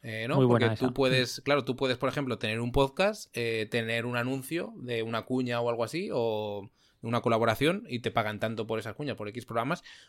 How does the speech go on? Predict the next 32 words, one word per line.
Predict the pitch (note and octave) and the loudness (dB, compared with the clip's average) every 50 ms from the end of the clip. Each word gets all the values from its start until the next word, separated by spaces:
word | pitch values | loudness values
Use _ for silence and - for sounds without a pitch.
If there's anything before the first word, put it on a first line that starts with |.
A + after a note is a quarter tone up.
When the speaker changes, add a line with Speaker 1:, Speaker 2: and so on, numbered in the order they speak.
| _ _ _ _ | _ _ _ _
Speaker 1:
pero | - D#3+ D3 E3 F#3+ F#3+ - | 8 8 10 10 8 6 8
puedes, | - D3 C#3+ C3+ A2+ - | 6 8 8 8 4 2
a | - G#2 | -2 -6
través | - G#2 G#2 G#2 | -4 -4 -2 -2
del | A#2+ A2 | -2 -2
podcast, | - D3 C#3 - A#2+ - | 0 -2 -2 -2 -4 -4
generar | - A#2 G#2+ G#2 G#2+ A2 | -6 -8 -8 -6 -6 -6
una | A2 A#2 | -4 -4
audiencia, | A2+ A2+ B2+ D3+ E3 D3 B2+ - A2 G2 F#2 - _ _ - | -2 -2 0 0 0 0 0 -2 -2 -2 -4 -6 _ _ -10
por | - G#2+ | -8 -6
ejemplo, | - C3 C3 B2+ A#2+ G2+ - - _ _ - | -4 -2 -2 -2 -2 -4 -4 -6 _ _ -4
o | - A#2 B2+ | 0 0 2
un | C3 A#2+ A#2+ | 2 4 6
blog | D3 F3 D#3 A2 G#2 G#2 | 6 8 8 6 4 0
de | A2+ A2 | -2 -2
cocina, | - - G#2 - D3 E3 E3 E3+ G3 A#3 - _ _ - - - - - - | -2 -2 -2 0 0 0 0 0 -4 -6 -8 _ _ -20 -20 -20 -20 -10 -2
y | - C#3+ C3+ | 2 4 8
luego | C3+ C#3 C3+ C3 C#3 D3+ | 8 8 8 10 8 8
Speaker 2:
Ujú. | D3 | 8
Speaker 1:
vendes, | C#3+ C#3+ D3 D3 D3 D3+ F3+ F3+ - - - | 6 6 4 4 2 2 0 0 -4 -8 -4
eh, | - C#3+ C3 B2 A#2+ A#2+ A#2 G#2+ - | 0 2 2 4 2 2 0 -2 -2
pues | C3 A#2 - | -4 -4 -2
un | C#3+ C#3 B2+ | 0 0 0
ebook | A#2 G#2+ G2+ B2+ C3 - - | 0 0 -2 -2 -4 -4 -6
a | C3 B2+ | -6 -2
través | - A#2+ A2+ A2 A#2 A#2 A#2 | 0 2 2 2 0 0 0
de | A#2+ A#2+ | 0 0
ese | A#2+ - C3+ | 2 4 4
Speaker 2:
Claro. | B2 A2 B2+ | 4 4 4
Speaker 1:
blog | B2 A2+ A2+ | 2 2 0
de | A2+ G#2 | -2 -4
cocina. | - G2+ - - F#2+ F#2+ A#2+ D#3+ | -4 -4 -8 -8 -10 -10 -12 -14